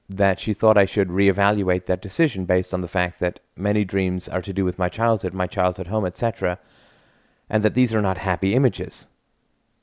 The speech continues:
That doesn't make sense to me. I certainly am still processing issues to do with my parents, but I just can't see how she gets that I need to reevaluate defooing from that.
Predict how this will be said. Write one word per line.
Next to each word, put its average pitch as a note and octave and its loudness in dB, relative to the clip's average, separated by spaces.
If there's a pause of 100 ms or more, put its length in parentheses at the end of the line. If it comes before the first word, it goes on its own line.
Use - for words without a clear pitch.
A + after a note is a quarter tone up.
(880)
That - -6
doesn't D#3+ 0
make C#3 -2
sense C3+ -4
to - -12
me. F#2 -8 (560)
I G#2+ -4
certainly A2+ -2 (640)
am G#2+ 0
still A2 2
processing A2 0
issues G2+ -6
to G2 -6
do F#2 0
with F2+ -4
my F2+ 0
parents, A2 -4
but G2 -4
I F#2+ -2
just A#2 -6
can't G2+ -4
see G2+ -4
how F#2 -4
she F#2+ -6
gets G2 -2
that F#2+ -2
I F#2+ 0
need F#2+ -2
to G2 -6
reevaluate F#2 -2
defooing F#2 0
from F#2 -8
that. G#2+ -12